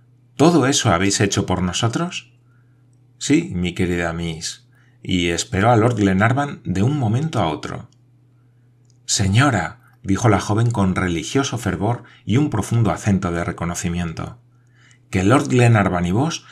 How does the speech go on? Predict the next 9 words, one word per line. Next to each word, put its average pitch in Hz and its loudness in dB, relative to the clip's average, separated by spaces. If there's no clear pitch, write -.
seáis 127 0
benditos 95 2
del 87 -4
cielo. 82 -6
«Hija 98 2
mía», 131 0
respondió 87 -2
Lady 85 0
Helena, 107 -4